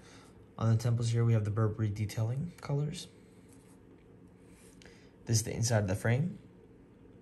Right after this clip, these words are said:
This frame is made in Italy, and this is the serial number.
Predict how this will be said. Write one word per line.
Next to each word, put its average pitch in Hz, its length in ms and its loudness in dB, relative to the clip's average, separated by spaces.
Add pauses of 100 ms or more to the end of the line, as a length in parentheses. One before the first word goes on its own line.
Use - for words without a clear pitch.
(1700)
This 120 160 0
frame 131 220 2
is 120 160 2
made 120 140 6
in 117 200 6
Italy, 135 380 0
and 113 100 4
this 113 120 4
is - 40 -6
the 110 60 -4
serial 104 260 0
number. 95 320 -4